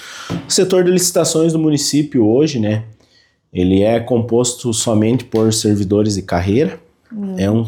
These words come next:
Speaker 1: um dos setores importantes aí que tem hoje dentro da administração pública.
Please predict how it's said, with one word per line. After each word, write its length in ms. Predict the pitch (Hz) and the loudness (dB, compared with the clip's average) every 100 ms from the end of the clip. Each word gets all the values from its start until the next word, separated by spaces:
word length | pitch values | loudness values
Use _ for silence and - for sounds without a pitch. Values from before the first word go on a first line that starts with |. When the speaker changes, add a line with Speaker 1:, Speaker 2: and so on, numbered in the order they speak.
| 113 | -4
Speaker 1:
um 120 | 123 110 | 0 0
dos 140 | 113 | 2
setores 480 | 107 - 113 110 107 | -2 0 2 2 0
importantes 600 | 107 107 95 110 123 120 | 0 0 0 0 0 0
aí 120 | 104 | -2
que 140 | 110 - | -4 -6
tem 340 | - 113 123 | -2 0 2
hoje 460 | 98 117 127 - - _ _ _ _ _ - | 2 2 0 -4 -12 _ _ _ _ _ -4
dentro 300 | 101 113 110 | 0 0 0
da 100 | 107 | 0
administração 760 | 107 113 113 110 107 - 113 | 2 2 0 0 -2 0 0
pública. 680 | 110 120 123 151 156 170 175 | 0 2 2 2 0 -4 -6